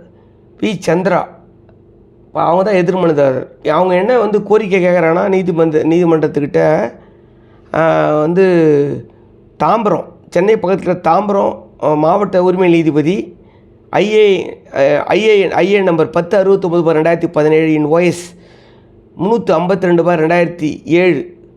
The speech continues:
ஏழு மூணு ரெண்டாயிரத்தி பதினெட்டுல ஒரு அடங்கலை மார்க் பண்ற கொடுத்ததை, ஆ, ஆ,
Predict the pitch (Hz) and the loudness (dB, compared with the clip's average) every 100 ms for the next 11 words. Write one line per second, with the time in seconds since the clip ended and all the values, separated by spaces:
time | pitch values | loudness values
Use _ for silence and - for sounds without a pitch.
0 | - - _ _ - 185 214 196 196 180 | -20 -20 _ _ -2 2 2 2 0 0
1 | 165 180 175 160 160 151 170 202 - - | 0 0 -2 -2 -2 0 0 0 -2 -8
2 | - - _ _ _ _ _ _ 185 196 | -20 -20 _ _ _ _ _ _ 0 2
3 | 170 208 262 233 185 170 196 202 190 175 | 2 2 0 2 2 0 -2 0 -2 0
4 | 170 160 170 175 180 170 233 247 - - | 0 0 -2 0 0 0 0 -2 -8 -20
5 | _ - _ - _ _ - 156 160 165 | _ -20 _ -20 _ _ -4 0 0 0
6 | 151 151 147 147 143 135 123 - - - | 0 -2 -2 -4 -6 -8 -12 -20 -20 -20
7 | _ _ _ - 147 143 139 | _ _ _ -8 -4 -2 -2